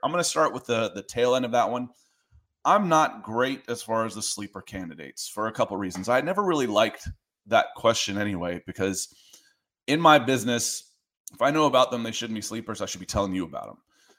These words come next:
Um, but who sh-, you know, if we say Kellen Moore could be a sleeper candidate, well, we've been talking about Ken-, T-, Kellen Moore,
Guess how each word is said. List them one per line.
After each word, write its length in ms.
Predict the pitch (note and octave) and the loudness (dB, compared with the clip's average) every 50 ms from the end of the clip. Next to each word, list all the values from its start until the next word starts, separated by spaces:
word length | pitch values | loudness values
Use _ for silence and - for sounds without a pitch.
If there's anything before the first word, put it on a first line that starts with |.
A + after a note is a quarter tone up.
| _ _ _ | _ _ _
Um, 520 | G2 G2+ G#2 G2+ G2 F#2+ F2+ F2 F2 - - _ - | 4 6 6 6 4 2 -2 -8 -10 -14 -16 _ -10
but 140 | G2+ - - | -8 -6 -2
who 160 | B2 C#3+ D3 | 0 0 0
sh-, 160 | C#3+ - A#2 | 0 -2 -2
you 80 | A#2+ A#2+ | -4 -2
know, 200 | A2+ A2 G#2 A#2 | -2 -2 -2 -4
if 140 | B2 - | -6 -6
we 80 | C3+ C#3+ | -4 -4
say 220 | C#3 - C3 C3+ | -4 -2 -2 -4
Kellen 380 | C3 - - C3+ C3+ D3 C#3+ C3+ | -4 -4 -4 -2 0 0 0 2
Moore 280 | C3 B2+ A#2 G2+ D#2+ - | 2 4 4 2 0 -2
could 180 | - - E2 | -8 -12 -10
be 100 | F2+ F#2+ | -8 -8
a 60 | F#2+ | -8
sleeper 340 | F#2 - - G#2 G2+ - F#2+ | -8 -8 -8 -8 -10 -10 -14
candidate, 300 | - - - E2 E2 - | -14 -12 -12 -12 -12 -12
well, 260 | - - - - A#3+ | -14 -12 -10 -8 -8
we've 100 | C4+ - | -6 -6
been 80 | D3 C#3+ | -6 -4
talking 240 | C3 C3+ A2+ B2+ B2 | 0 0 2 2 2
about 140 | A2 - - | 0 0 0
Ken-, 240 | - A2+ A#2+ A#2 - | -4 -6 -8 -8 -8
T-, 140 | - - A#2 - - | -4 -4 -4 -2 2
Kellen 240 | - B2 C3+ B2+ | 2 4 4 4
Moore, 320 | A#2+ B2 B2+ B2+ B2 A#2 | 4 6 6 4 4 2